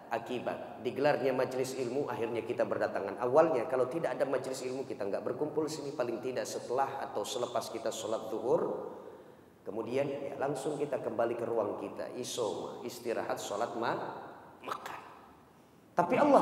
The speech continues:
tidak memiliki sifat yang namanya sifat manusia. Keberadaannya Allah tanpa ada permulaan, itu sifat azali. Kalau kita langsung menyelam ke samudra ilmu tauhid, kita akan temukan bahasan itu.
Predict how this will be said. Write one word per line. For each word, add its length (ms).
tidak 160
memiliki 400
sifat 400
yang 160
namanya 240
sifat 400
manusia. 560
Keberadaannya 640
Allah 400
tanpa 480
ada 160
permulaan, 640
itu 160
sifat 400
azali. 400
Kalau 180
kita 240
langsung 400
menyelam 400
ke 80
samudra 560
ilmu 320
tauhid, 640
kita 300
akan 180
temukan 320
bahasan 400
itu. 240